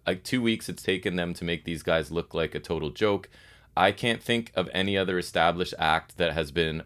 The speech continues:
more hurt by the shift in two point oh, because I really liked these guys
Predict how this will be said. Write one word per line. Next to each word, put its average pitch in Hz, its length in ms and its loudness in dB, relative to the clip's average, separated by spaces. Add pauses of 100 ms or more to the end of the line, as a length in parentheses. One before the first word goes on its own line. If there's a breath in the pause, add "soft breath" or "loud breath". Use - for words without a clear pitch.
more 80 300 -4
hurt 80 300 -2
by 73 160 2
the 71 120 -4
shift - 400 -4
in 76 200 -8
two 78 200 -8
point 69 260 -8
oh, 65 100 -6
because 69 540 -4 (460 soft breath)
I 87 140 8
really 104 280 2
liked 73 360 0
these 95 200 -2
guys 101 480 2